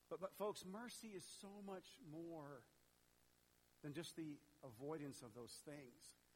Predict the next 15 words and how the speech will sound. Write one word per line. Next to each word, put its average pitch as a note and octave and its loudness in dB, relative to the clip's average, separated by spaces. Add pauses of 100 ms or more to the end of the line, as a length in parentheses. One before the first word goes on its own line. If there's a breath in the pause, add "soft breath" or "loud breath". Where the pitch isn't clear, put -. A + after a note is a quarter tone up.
(260 loud breath)
See, F3 4
God's G3 8
mercy G#3 8
at F3 10
its E3+ 0
very G3 6 (180)
core A3 8
is E3 2
about F3 4
the D#3 2
restoration E3 4
of D3 0
relationships, C3+ -2 (2250)
with E3 6
the F#3+ 2